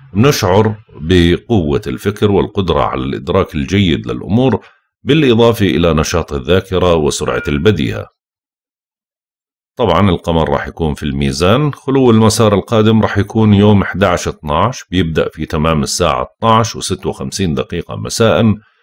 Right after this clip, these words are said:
أي بعد منتصف الليل، وبيستمر حتى تمام الساعة واحدة وثمانية وخمسين دقيقة فجرا لينتقل لبرج العقرب. بالنسبة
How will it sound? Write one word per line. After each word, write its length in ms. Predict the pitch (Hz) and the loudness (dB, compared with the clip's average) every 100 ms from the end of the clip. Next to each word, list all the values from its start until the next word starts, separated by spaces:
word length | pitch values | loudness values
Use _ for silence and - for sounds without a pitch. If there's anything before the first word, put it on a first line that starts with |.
| _ _ - | _ _ -6
أي 160 | 143 123 | -2 0
بعد 300 | 82 67 71 | 0 -2 -2
منتصف 580 | 76 80 65 - 73 65 | -2 -4 -6 -10 -10 -8
الليل، 460 | 69 101 113 - - | 0 2 2 0 -8
وبيستمر 600 | 104 131 117 113 113 98 | -2 0 0 0 0 0
حتى 380 | - 107 92 | -4 -4 -4
تمام 340 | 80 80 82 71 | -2 -2 -2 -2
الساعة 340 | - 80 65 | -4 -2 -2
واحدة 500 | 62 - - 80 80 - | -2 -2 -4 -2 -4 -4
وثمانية 380 | - 90 101 | -4 0 0
وخمسين 520 | 76 - 73 - 85 67 | 0 -4 -10 -8 -6 -4
دقيقة 440 | - 90 - 62 | -6 -8 -6 -8
فجرا 580 | - 104 104 101 104 101 - _ _ _ | -4 0 2 4 2 0 -4 _ _ _
لينتقل 800 | 73 80 104 107 80 - 78 82 | -2 2 4 2 -2 -4 -4 -2
لبرج 600 | 69 71 71 64 64 64 | 0 0 0 -2 -6 -4
العقرب. 480 | 71 73 92 67 64 - _ _ _ _ _ _ _ _ - | -2 -2 -2 -4 -6 -6 _ _ _ _ _ _ _ _ -6
بالنسبة 880 | 110 160 175 170 147 - 131 135 135 | -2 0 2 2 0 2 2 4 2